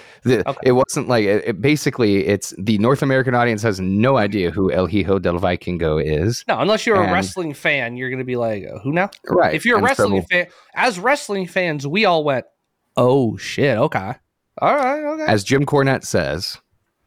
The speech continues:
Speaker 1: "For the kind of people who like that kind of thing, that's the kind of thing that those kind of people like."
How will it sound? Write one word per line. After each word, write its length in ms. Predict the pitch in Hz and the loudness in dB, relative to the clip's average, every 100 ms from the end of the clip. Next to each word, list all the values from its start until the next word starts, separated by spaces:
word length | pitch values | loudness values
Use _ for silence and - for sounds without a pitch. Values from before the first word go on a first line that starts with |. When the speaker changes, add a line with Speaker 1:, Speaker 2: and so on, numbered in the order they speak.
| _ | _
Speaker 1:
"For 160 | - 127 | -2 0
the 80 | 117 | 0
kind 240 | - 160 | 0 -2
of 60 | 165 | 0
people 240 | 151 139 | 0 0
who 80 | 123 | 2
like 220 | 123 135 | 0 0
that 100 | 107 | -2
kind 220 | - 95 90 | -2 -2 -2
of 80 | |
thing, 160 | - 98 | -2 0
that's 180 | 101 - | 0 -2
the 80 | - | -2
kind 180 | 104 | -2
of 60 | 95 | 0
thing 160 | 101 95 | 0 0
that 120 | - | 0
those 160 | 95 | -2
kind 200 | - 92 | -2 -2
of 60 | 87 | -2
people 260 | 92 - 87 | -2 -2 -2
like." 400 | 67 - - | -2 -6 -20